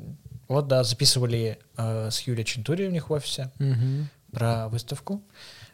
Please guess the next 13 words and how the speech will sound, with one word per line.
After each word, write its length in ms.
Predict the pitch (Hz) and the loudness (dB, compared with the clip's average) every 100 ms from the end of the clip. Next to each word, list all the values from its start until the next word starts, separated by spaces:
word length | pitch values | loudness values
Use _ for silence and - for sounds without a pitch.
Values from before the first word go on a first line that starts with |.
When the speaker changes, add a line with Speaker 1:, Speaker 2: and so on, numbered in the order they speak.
| - | 0
Speaker 1:
А, 260 | 123 123 | 4 4
записывали 540 | 117 - 117 - 104 107 | 2 2 0 0 -2 -4
перед 240 | 113 104 | -4 0
Новым 180 | 120 123 | 2 4
годом 380 | 196 196 180 170 _ _ _ _ - - _ _ _ | 4 4 2 -2 _ _ _ _ -20 -20 _ _ _
подкаст. 500 | - - 143 135 - - _ _ _ | -18 -4 -2 -2 -6 -20 _ _ _
Ну 320 | 123 123 123 | 0 2 4
вот. 160 | 120 - - - - - | 2 -2 -12 -18 -20 -10
Скоро 520 | - - 139 120 117 110 | -4 4 6 6 4 2
начну 360 | 110 - 135 | 0 0 0
делать 260 | 113 117 110 | 2 0 -2
ещё 520 | - - 107 110 107 | -8 -6 -4 -2 -2
один 380 | 107 117 107 | -4 -4 -6